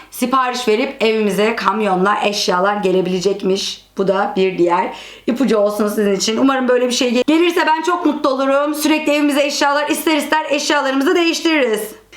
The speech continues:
Bu da bir diğeri arkadaşlar, bagajlarımızı koyduğumuz, bagajlarımızın geldiği yer açılmış.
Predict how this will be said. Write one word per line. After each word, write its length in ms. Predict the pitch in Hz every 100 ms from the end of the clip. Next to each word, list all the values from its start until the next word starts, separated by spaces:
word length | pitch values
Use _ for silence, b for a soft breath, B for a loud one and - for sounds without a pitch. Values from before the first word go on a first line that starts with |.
| B -
Bu 140 | 359
da 100 | 330 339 349 B B B -
bir 280 | 339 381
diğeri 320 | 285 269 262 302
arkadaşlar, 920 | 330 320 294 254 254 - 247 269 262
bagajlarımızı 720 | 277 285 262 254 240 214 233
koyduğumuz, 760 | 233 269 247 294 285 294 254
bagajlarımızın 800 | 262 254 247 226 240 214 196 202
geldiği 480 | 196 202 208 214 214
yer 200 | 208 190 -
açılmış. 800 | 220 220 302 294 294 302 - -